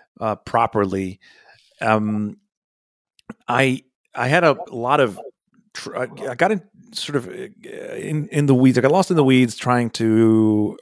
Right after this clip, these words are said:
you know, articulate what I'm about and, and i-, in a way that also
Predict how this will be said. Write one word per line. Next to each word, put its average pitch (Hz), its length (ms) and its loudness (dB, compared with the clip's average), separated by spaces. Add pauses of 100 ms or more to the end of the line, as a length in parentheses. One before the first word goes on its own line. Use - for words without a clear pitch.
(240)
you 131 140 -10
know, 165 120 2
articulate 151 960 0 (120)
what 117 220 0
I'm 117 120 0
about 104 420 0
and, 95 280 -8
and 95 420 -14 (800)
i-, - 40 -14
in 131 320 -2
a 135 80 4
way 139 480 2
that 123 200 2
also 107 840 2